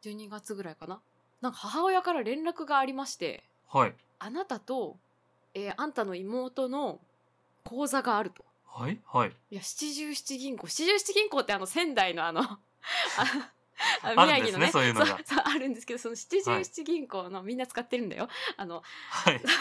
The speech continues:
Speaker 1: <laughs> の口座が、あんたの分とあんたの妹の分あると。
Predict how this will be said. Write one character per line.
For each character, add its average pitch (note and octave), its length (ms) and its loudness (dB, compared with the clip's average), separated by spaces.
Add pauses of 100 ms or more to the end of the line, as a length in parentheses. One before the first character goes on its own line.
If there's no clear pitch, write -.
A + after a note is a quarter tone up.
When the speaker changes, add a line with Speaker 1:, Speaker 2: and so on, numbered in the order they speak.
(120)
Speaker 1:
<laughs> - 340 -12
の C4 400 4 (220)
口 F4+ 260 6
座 D#4 160 2
が、 C#4+ 420 2
あ F4 140 2
ん - 20 -2 (260)
た C4+ 100 0
の B3+ 120 -2
分 C#4+ 180 -4
と - 100 0
あ C#4 120 0
ん E4 80 -2
た A#3 120 -4
の G3 80 -8
妹 C#4 320 -4
の C#4+ 80 -4
分 F#3+ 180 -8
あ G#3 100 2
る G3+ 120 -2
と。 - 180 -12